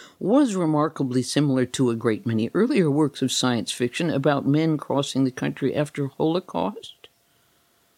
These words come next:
could never be, <laughs> back to, back to Cormac McCarthy, could never, under any circumstances, be said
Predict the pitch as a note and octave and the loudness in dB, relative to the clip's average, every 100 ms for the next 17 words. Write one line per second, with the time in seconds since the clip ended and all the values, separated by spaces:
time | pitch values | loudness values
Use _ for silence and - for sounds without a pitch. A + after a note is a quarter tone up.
0 | _ _ _ _ _ _ - C#3 A2 B2 | _ _ _ _ _ _ -6 -4 -2 -2
1 | A#2 F#2 A2 C3 _ _ _ _ _ _ | -2 -4 -10 -12 _ _ _ _ _ _
2 | _ _ _ _ _ _ _ C3+ B2 G2+ | _ _ _ _ _ _ _ -6 -6 -8
3 | _ _ _ _ _ _ _ G#3+ B3 - | _ _ _ _ _ _ _ -8 -8 -6
4 | G#3+ - _ - - - E3 F3 - - | -6 -6 _ -10 -10 -8 -4 -4 -4 -12
5 | - D#3+ F#3 - D#3+ C3 F3+ D#3 C#3 - | -10 -4 -4 -4 -10 -6 -4 -2 -4 -4
6 | D#3+ - E3+ C3+ D3 A#2+ A#3+ - - - | -8 -4 -4 -4 -6 -10 -10 -10 -6 -2
7 | G#3 G3+ A3 E3 D3+ - - - F#3+ E3+ | 0 0 -2 -2 -8 -10 -12 -4 -2 0
8 | D#3 F3 G3+ D#3 - F3+ E3 - D#3 B2 | -2 0 0 0 -4 -4 -4 0 0 0
9 | C3+ B2 D3+ C#3+ - C#3 A#2+ | -6 -6 -6 -4 -2 -2 -2